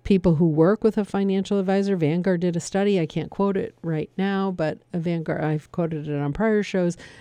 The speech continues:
Vanguard did a study where it does make a difference when you're working with a financial advisor, and sometimes I think that difference can be because of the, uh, experience and what they've seen.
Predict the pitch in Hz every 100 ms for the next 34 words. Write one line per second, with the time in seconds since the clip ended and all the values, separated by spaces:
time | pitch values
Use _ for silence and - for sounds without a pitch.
0 | - 180 170 180 165 160 156 - 165 160
1 | 170 160 156 - 165 - 160 175 160 170
2 | 202 214 - 269 - 269 262 254 254 262
3 | 262 262 254 254 247 247 233 254 247 240
4 | 240 240 247 208 - 185 175 170 160 160
5 | 147 180 165 - - 165 160 165 175 -
6 | 160 156 - 160 147 170 156 156 - 175
7 | 170 170 151 147 143 139 - 156 - -
8 | 151 - 180 170 160 147 151 147 143 -
9 | 151 143 - 214 147 151